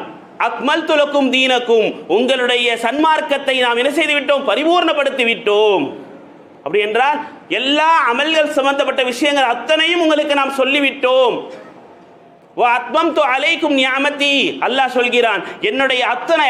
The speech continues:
அருட்கொடையும் உங்கள் மீது நாம் என்ன செய்துவிட்டோம், பரிபூர்ணப்படுத்தி விட்டோம். வ ரதீது லக்குமுல் இஸ்லாம தீனா, இந்த இஸ்லாம் என்பதை மார்க்கமாக நான் பொருந்தி கொண்டேன்" என்று அல்லாஹ் சுப்ஹானஹு வ தஆலா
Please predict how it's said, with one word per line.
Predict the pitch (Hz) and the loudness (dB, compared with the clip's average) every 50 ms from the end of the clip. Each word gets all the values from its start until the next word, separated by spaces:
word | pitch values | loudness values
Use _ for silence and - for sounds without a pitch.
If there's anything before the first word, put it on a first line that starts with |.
| 226 226 | 0 0
அருட்கொடையும் | 254 294 294 285 294 294 285 285 285 302 311 294 | -2 -2 -2 -2 0 0 0 0 0 0 0 2
உங்கள் | 277 269 269 262 262 | 2 2 2 2 2
மீது | 277 294 302 294 285 | 0 0 2 2 2
நாம் | 277 262 262 | 2 0 0
என்ன | 269 285 294 | 0 0 0
செய்துவிட்டோம், | 311 294 277 285 285 294 226 220 | -2 -2 0 0 0 0 0 0
பரிபூர்ணப்படுத்தி | 226 262 285 294 302 285 277 262 262 254 247 247 247 233 | 0 0 2 2 2 2 0 0 0 -2 -2 0 -2 -2
விட்டோம். | 233 185 170 202 214 220 226 214 196 156 - - - - - 165 | -2 -2 -2 0 2 2 2 2 0 -2 -6 -10 -12 -6 -2 0
வ | 190 196 190 185 | 0 2 2 2
ரதீது | 180 185 185 233 262 277 294 285 285 285 254 226 | 2 2 0 0 0 0 0 0 0 0 0 0
லக்குமுல் | 226 220 226 240 233 226 220 208 196 196 | 0 -2 0 0 0 0 0 0 -2 -4
இஸ்லாம | - - 208 208 214 208 214 247 262 233 180 | -4 -2 0 0 0 0 0 0 -2 -2 -2
தீனா, | 196 196 185 185 170 165 170 175 190 196 196 180 143 - - - - - - - - - - - - - - | -2 -2 0 0 0 0 2 2 2 2 2 2 0 -2 -6 -12 -18 -20 -20 -20 -20 -20 -20 -20 -10 -6 -4
இந்த | 220 233 226 226 | -2 0 0 -2
இஸ்லாம் | 233 233 294 302 330 330 330 311 294 | -2 -2 -2 0 0 0 2 0 0
என்பதை | 285 277 269 269 262 262 247 226 202 - - - - 208 | 0 0 0 0 0 0 -2 -2 -4 -6 -8 -6 -2 0
மார்க்கமாக | 240 285 320 311 320 311 294 294 285 285 285 285 277 269 262 | 0 0 0 0 0 0 0 2 2 2 2 0 0 0 0
நான் | 269 311 349 330 | 0 0 -2 0
பொருந்தி | - 262 269 294 320 311 311 302 - | 0 0 0 2 2 0 0 0 0
கொண்டேன்" | 277 277 277 254 262 269 269 277 277 254 233 | 0 0 0 0 0 0 0 0 0 0 0
என்று | 233 254 294 277 240 | 0 2 2 2 2
அல்லாஹ் | 233 247 269 269 262 269 | 2 2 0 0 0 0
சுப்ஹானஹு | 254 247 240 240 240 240 | 0 0 2 2 2 2
வ | 240 240 | 2 2
தஆலா | 220 214 208 208 208 | 2 2 2 2 2